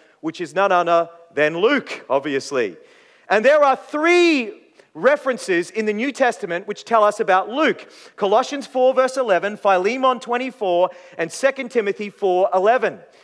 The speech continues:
And all of these references are from the Apostle Paul's standpoint. And they teach us a number of things about Luke. The first thing that they teach us about Luke is that he was a doctor. He was a physician. And this is significant because oftentimes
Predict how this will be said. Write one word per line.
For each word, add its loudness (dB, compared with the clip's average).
And -2
all 2
of 0
these -4
references -2
are 0
from 2
the 0
Apostle -2
Paul's 0
standpoint. -4
And 0
they 2
teach 0
us 2
a 2
number 0
of 0
things -4
about 0
Luke. -6
The -2
first 2
thing -4
that 2
they 2
teach -6
us 0
about 0
Luke -2
is -4
that 2
he -4
was -2
a 0
doctor. 0
He -2
was 2
a -6
physician. -8
And 0
this 0
is -2
significant -4
because -4
oftentimes 2